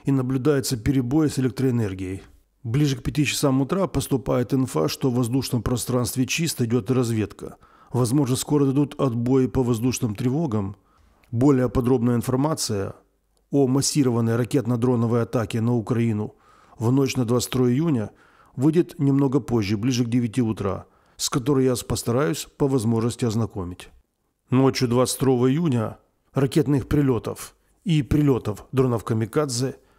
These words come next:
в Одессе и области зафиксировано не было. Вот такие новости у нас в Одессе и в Украине. Моим дорогим соотечественникам и землякам мирного неба, всего самого наилучшего. Берегите себя, дорогие мои.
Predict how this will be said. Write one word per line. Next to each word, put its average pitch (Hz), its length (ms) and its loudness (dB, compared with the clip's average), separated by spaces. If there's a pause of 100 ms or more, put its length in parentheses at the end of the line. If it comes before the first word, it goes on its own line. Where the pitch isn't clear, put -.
(120)
в 123 140 0
Одессе 127 400 0
и 123 60 2
области 139 540 -2 (140)
зафиксировано 147 680 0
не 113 140 -2
было. 92 320 -8 (600)
Вот 190 160 2
такие 214 280 0
новости 147 400 2
у 131 80 2
нас 110 200 0
в 110 60 0
Одессе 117 360 0
и - 20 4
в 120 80 2
Украине. 98 560 -2 (580)
Моим 127 300 2
дорогим 123 320 0
соотечественникам 120 720 -2
и 190 100 -6
землякам 117 680 0 (300)
мирного 110 440 2
неба, 127 400 -2 (380)
всего 131 220 0
самого 113 380 2
наилучшего. 113 680 -2 (320)
Берегите 160 380 0
себя, 113 220 0
дорогие 98 320 0
мои. 98 300 -4